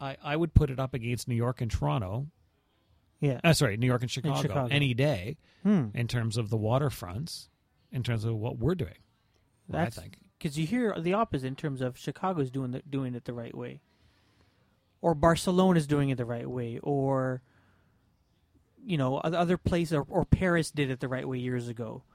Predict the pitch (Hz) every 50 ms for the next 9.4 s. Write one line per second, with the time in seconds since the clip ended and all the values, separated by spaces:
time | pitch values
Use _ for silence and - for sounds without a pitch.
0 | _ _ _ _ _ _ _ _ _ _ 196 160 143 123 123 127 139 143 139 143
1 | 139 135 139 135 139 - 160 135 131 - - - 143 131 - - 143 - - 135
2 | 127 131 135 135 135 - 143 131 147 143 143 139 135 135 135 131 131 131 - -
3 | _ _ _ _ _ _ _ _ _ _ _ _ _ - 220 208 180 180 156 -
4 | - 160 139 131 120 123 120 117 117 127 - _ _ _ _ _ _ _ 151 135
5 | 135 139 135 135 131 135 135 131 - 214 185 - - - 101 87 - - 131 -
6 | - 208 202 - - 175 175 180 170 - 185 160 151 - _ - 160 160 - -
7 | 180 160 139 123 120 - - 170 185 175 - 160 147 135 135 123 120 113 - -
8 | - _ _ _ _ _ _ _ _ _ _ _ _ _ _ _ _ _ _ _
9 | - - - - - 151 113